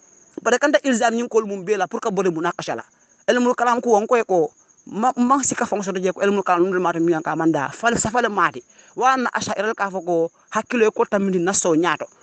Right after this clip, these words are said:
Ade ngofole. Anno was hayata le. Nka muraddu fa man tamal nka muraddu. Nka muraddu ndata ku, ku jasdo dunda, dunda mbadde misil mol bulo kono.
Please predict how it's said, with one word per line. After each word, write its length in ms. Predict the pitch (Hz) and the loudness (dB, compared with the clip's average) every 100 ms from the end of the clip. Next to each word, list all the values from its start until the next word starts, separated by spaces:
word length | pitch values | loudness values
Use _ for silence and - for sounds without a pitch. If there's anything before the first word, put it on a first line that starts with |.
| - - | -8 -2
Ade 140 | 190 | 2
ngofole. 360 | 208 202 160 - _ _ - | 2 2 0 -6 _ _ -4
Anno 200 | 233 226 | -2 2
was 160 | 226 - | 0 0
hayata 380 | 233 196 170 | -2 -2 -2
le. 80 | 147 - _ _ _ _ - | -6 -10 _ _ _ _ -14
Nka 180 | 214 302 | -2 0
muraddu 260 | 311 277 233 | 2 0 0
fa 140 | 262 | 0
man 160 | 262 240 | 0 -2
tamal 240 | 226 202 | 0 -2
nka 80 | 196 | -2
muraddu. 320 | 196 180 147 - - | -4 -4 -6 -14 -12
Nka 160 | 202 277 | -4 -4
muraddu 400 | 294 226 208 190 | -4 -4 -4 -2
ndata 240 | 247 247 | -2 -2
ku, 140 | - 170 - - | -4 -10 -16 -8
ku 120 | 202 | -4
jasdo 320 | 208 180 208 | -4 0 0
dunda, 300 | 185 180 175 - - | 2 0 -2 -4 -8
dunda 200 | 165 180 | -2 0
mbadde 240 | 185 180 180 | 2 0 0
misil 220 | 165 175 | -2 -2
mol 120 | 160 147 | -2 -2
bulo 140 | 147 | -4
kono. 180 | 139 | -6